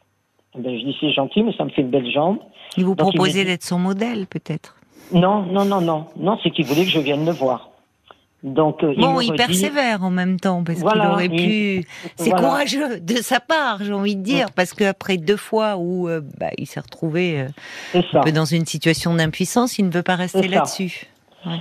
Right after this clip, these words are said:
Speaker 1: Donc, euh, le, le mardi, il me dit ça, il me dit, « Mais je te redis que pour toi, ma porte de, la porte de mon atelier
Speaker 2: D'accord.
Speaker 1: te sera toujours ouverte. »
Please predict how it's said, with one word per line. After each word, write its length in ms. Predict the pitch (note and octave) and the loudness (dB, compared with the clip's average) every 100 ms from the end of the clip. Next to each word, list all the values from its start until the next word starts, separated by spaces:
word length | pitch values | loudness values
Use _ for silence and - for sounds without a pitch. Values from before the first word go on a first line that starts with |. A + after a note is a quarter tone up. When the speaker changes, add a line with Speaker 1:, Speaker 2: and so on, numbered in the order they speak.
| - | -6
Speaker 1:
Donc, 360 | D#3 F#3 F#3 F#3+ | 0 4 4 2
euh, 80 | F3+ | 2
le, 520 | E3+ E3 D#3+ D#3 D#3 | 2 2 2 0 0
le 100 | E3+ | 0
mardi, 320 | F3 D#3 D3 | 0 0 2
il 60 | E3+ | 2
me 100 | D#3 | 2
dit 180 | C#3+ C#3+ | -2 -2
ça, 120 | G3+ | 0
il 80 | G#3 | 2
me 100 | G3 | 2
dit, « 180 | D#3+ E3 | 0 -2
Mais 160 | D#3 D#3 | 0 0
je 120 | C#3 | 0
te 140 | F3+ F#3 | 0 0
redis 500 | E3 D3 D3+ A3 - | 0 0 2 0 0
que 260 | F#3+ D#3+ | -2 -2
pour 260 | D3 F3 - | -2 -4 -4
toi, 200 | F#3 F#3+ | -2 0
ma 140 | G3 | 0
porte 240 | D3+ F3 D#3 | -2 -2 0
de, 340 | D#3+ D3+ D3+ | 0 0 0
la 100 | D#3+ | -2
porte 160 | D#3+ F3+ | 0 -2
de 80 | E3 | 0
mon 160 | D#3 | 0
atelier 240 | D3+ D3+ F3 | -2 -2 0
Speaker 2:
D'accord. 140 | F3+ | 0
Speaker 1:
te 60 | F3 | -2
sera 180 | - E3 | -4 -2
toujours 300 | F3+ D#3 E3+ | 0 0 0
ouverte. » 300 | D3 C#3 C#3 | 0 -2 -4